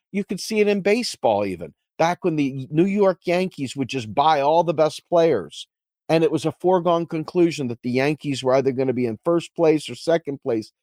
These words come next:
They were always gonna be in contention for a championship. But everybody else, I mean, back in the day when they were the Cleveland Indians, y-, you know, you never thought the Indi-, I mean, they made movies about the mockery of the Indians, Cleveland Indians, right? Now Cleveland Guardians.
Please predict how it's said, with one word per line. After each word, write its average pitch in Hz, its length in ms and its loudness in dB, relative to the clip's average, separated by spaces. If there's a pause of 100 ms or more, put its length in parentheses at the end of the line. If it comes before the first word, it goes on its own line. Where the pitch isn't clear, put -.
(200)
They 175 60 4
were 165 220 2
always 185 300 4
gonna 165 200 -4
be 151 140 0
in 143 100 -2
contention 135 560 -6
for 117 180 -4
a 123 40 -4
championship. 117 800 -4 (600)
But - 160 6 (280)
everybody 165 440 2
else, 175 400 2 (360)
I 185 60 -2
mean, 190 300 0 (260)
back 196 300 2
in 196 60 -2
the 175 80 4
day 185 220 4
when 180 160 2
they 170 120 4
were 156 120 2
the 143 100 0
Cleveland 170 560 -2
Indians, 196 640 -4 (840)
y-, - 140 -16
you 196 180 2
know, 180 80 4
you 185 180 0
never 247 260 2
thought 170 280 2
the 165 80 -6
Indi-, 156 260 -2
I - 20 2
mean, 196 120 0
they 226 100 0
made 214 240 0
movies 202 540 0
about 127 300 0
the 131 100 -4
mockery 127 520 0
of 92 80 -4
the 101 140 -4
Indians, 92 400 -10
Cleveland 117 480 -2
Indians, 92 480 -10
right? 127 240 -2
Now 120 140 0
Cleveland 107 480 -4
Guardians. 95 600 -4